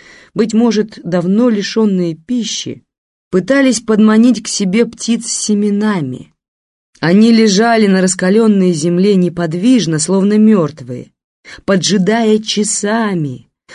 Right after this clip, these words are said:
пока обманутая их неподвижностью птичка не сядет сама им на руку. Видимо, поистине надо было быть австралийским пернатым, чтобы попасться им в руки.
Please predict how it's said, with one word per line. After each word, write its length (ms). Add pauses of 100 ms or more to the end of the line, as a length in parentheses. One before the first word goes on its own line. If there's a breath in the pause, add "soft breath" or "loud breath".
пока 280
обманутая 1000 (140 loud breath)
их 180
неподвижностью 920
птичка 580 (180 loud breath)
не 120
сядет 520
сама 440
им 180
на 180
руку. 340 (800)
Видимо, 720 (500 soft breath)
поистине 760
надо 280
было 280
быть 400
австралийским 880
пернатым, 840 (300 loud breath)
чтобы 340
попасться 680
им 160
в 40
руки. 480